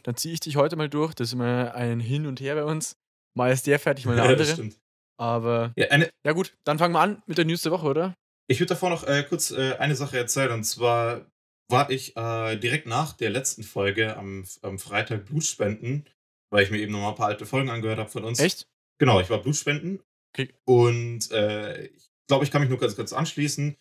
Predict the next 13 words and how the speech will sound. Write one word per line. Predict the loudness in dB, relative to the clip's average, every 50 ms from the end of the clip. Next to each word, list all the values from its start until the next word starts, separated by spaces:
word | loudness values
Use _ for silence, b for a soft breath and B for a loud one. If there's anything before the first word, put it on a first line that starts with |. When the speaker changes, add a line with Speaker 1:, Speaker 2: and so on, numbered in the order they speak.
| _ _ _ _ -4
Speaker 2:
Macht | 0 0 0 2
es | 2 0
auf | 0 0 0
jeden | 0 -2 -2
Speaker 1:
Mhm. | -2
Speaker 2:
Fall. | 0 0 0 2 0
Es | -2 -2 -4 -4
ist, | -2 -2 -2 -2
äh, | -4 -6 -6 -6 -8 -8
gutes | -2 2 2 2 2 0 -6
Gefühl. | -8 -8 -4 -2 0 0 0 -2
Es | -4 -6
ist | -6 -4 -4 -4 -6 -8 _